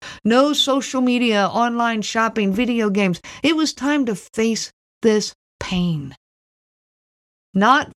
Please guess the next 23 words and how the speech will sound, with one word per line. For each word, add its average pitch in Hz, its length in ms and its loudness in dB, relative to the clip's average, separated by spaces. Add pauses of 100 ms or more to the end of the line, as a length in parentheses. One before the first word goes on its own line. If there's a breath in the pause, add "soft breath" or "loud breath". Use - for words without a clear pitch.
feeling 269 440 2
our 196 180 2
feelings 185 520 0
is 180 160 -2
exactly 190 640 0
what 170 180 -2
narcissists 190 880 -2
do. 170 280 2 (800 soft breath)
Shutting 240 500 2
them 247 180 0
down, 214 460 2
hiding 233 500 0
from 214 220 -4
them, 202 340 0
denying 220 640 0
them. 202 480 0 (600)
It 254 200 0
was 233 180 -4
time 226 540 -2 (300)
to 190 100 -2 (180)
feel 208 400 2 (320)
my 170 160 0
feelings. 175 440 -4